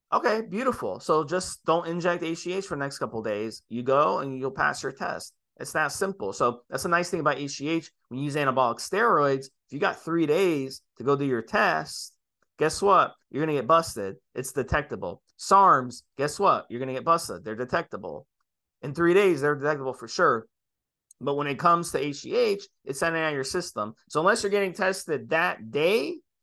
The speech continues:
you literally won't see. We've actually had people test A C H on the form, get blood work done, and they've done it, like, three, four hours, five hours afterwards, and their A C H levels were normal.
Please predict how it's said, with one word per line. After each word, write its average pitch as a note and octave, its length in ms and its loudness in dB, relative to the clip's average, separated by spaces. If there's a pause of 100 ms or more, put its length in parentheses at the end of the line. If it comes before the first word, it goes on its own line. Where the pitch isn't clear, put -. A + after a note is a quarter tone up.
(140)
you F3 180 0
literally F3 480 4
won't D3+ 160 -6
see. F3+ 140 -4
We've G#3 200 -2
actually G#3+ 340 0
had F#3+ 220 -2
people E3 560 -2 (300)
test D#3+ 260 0
A D#3 140 -2
C D#3 220 -6
H D#3 140 -6
on C3+ 80 -4
the B2 60 -6
form, D3 320 -4
get A2+ 160 -4
blood D3 200 2
work B2 200 -2
done, A2 320 -4 (440)
and B2+ 100 -6
they've D3 140 0
done D#3 180 4
it, C#3+ 60 0
like, B2 160 -8
three, D3+ 200 -6
four C3+ 280 0
hours, C#3 340 0
five C#3+ 260 0
hours C#3 320 2
afterwards, G#2 760 -6 (180)
and C#3 100 -6
their C#3 80 -2
A D3+ 120 -2
C D3 180 -8
H C3+ 180 -6
levels B2+ 380 0
were G#2+ 140 -6
normal. A2+ 500 -6